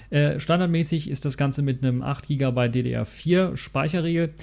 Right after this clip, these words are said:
bestückt. Zwei passen rein, zwei mal vier Gigabyte, Zweikanalbetrieb natürlich, ähm, sind dort Standard und das lässt sich dann weiter aufrüsten bis zu hin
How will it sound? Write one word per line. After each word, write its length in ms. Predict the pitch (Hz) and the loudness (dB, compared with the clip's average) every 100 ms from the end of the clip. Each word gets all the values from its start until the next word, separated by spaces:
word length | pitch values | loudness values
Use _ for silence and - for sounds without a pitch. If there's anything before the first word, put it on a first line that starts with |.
| - - | -14 -6
bestückt. 320 | 135 180 180 | -4 -2 -4
Zwei 480 | - - 139 143 165 | -8 -2 2 2 2
passen 400 | - - 151 147 | -2 -2 0 0
rein, 380 | 123 135 175 185 - - | 0 0 0 -2 -10 -20
zwei 180 | - 143 | -4 0
mal 140 | 135 127 | 0 0
vier 140 | 127 | 0
Gigabyte, 520 | 139 185 170 170 156 | 2 2 4 2 2
Zweikanalbetrieb 1160 | - 143 147 143 143 139 139 127 - 131 131 - | 0 0 2 2 2 0 0 -4 -2 -2 -2 -4
natürlich, 580 | 123 113 123 123 - 117 | -4 -2 -2 -2 -4 -8
ähm, 540 | 117 113 110 110 120 - | -4 -2 -2 -4 -8 -8
sind 360 | 107 113 110 - | -4 -2 -4 -6
dort 440 | 113 104 104 - - | -6 -4 -4 -6 -10
Standard 680 | 104 - - 147 165 165 151 | -12 -12 -2 0 2 2 2
und 60 | 135 | 0
das 160 | 131 | 2
lässt 180 | 135 131 | 2 2
sich 140 | 123 | 0
dann 200 | 131 123 | 0 2
weiter 300 | 113 123 127 | 2 0 0
aufrüsten 500 | 123 120 135 120 131 | 0 -2 -2 -2 -2
bis 380 | 117 127 - - | -2 -4 -8 -12
zu 240 | - 127 117 | -2 -2 0
hin 320 | 123 120 | 0 0